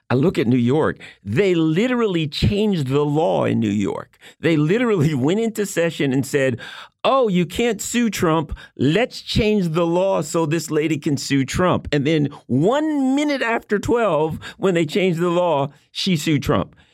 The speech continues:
And, and no one else has used that. And I'm like, it certainly appears as though the legislature of New York literally changed the law for one man, and that was Donald Trump. As a person who, like I said,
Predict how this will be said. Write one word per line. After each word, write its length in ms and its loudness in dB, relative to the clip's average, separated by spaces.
And, 240 2
and 140 2
no 120 2
one 200 0
else 220 -2
has 160 -2
used 300 0
that. 180 0
And 120 0
I'm 120 0
like, 200 0
it 120 -6
certainly 260 0
appears 380 -2
as 100 -2
though 160 2
the 120 0
legislature 760 -2
of 160 0
New 100 2
York 360 0
literally 360 0
changed 380 -2
the 120 0
law 340 0
for 160 2
one 360 2
man, 280 0
and 100 0
that 140 -2
was 120 -4
Donald 360 -2
Trump. 340 -2
As 200 2
a 120 0
person 480 0
who, 320 0
like 200 0
I 60 0
said, 360 -2